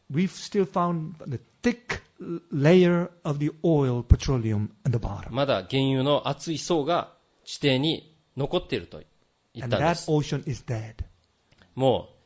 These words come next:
Speaker 2: う、事実上、あの海はもう死んでしまったと発表しました。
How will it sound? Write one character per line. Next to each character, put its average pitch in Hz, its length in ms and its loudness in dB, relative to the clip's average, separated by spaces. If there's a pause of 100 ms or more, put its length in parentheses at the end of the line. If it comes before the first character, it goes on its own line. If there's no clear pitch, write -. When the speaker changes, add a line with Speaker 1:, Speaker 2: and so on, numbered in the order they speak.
(220)
Speaker 2:
う、 - 120 -20
事 147 160 -6
実 165 260 -8
上、 143 440 2
あ 139 60 -2
の 147 120 0
海 151 240 0
は 95 100 0
も 104 300 -4
う - 100 -20 (320)
死 - 160 -4
ん 180 60 0
で 170 80 0
し 165 140 -4
ま 156 80 2
っ 147 80 -8
た 147 100 -2
と - 80 -8
発 98 180 -8
表 101 140 -2
し 98 60 -10
ま 85 80 -8
し - 80 -16
た。 - 80 -20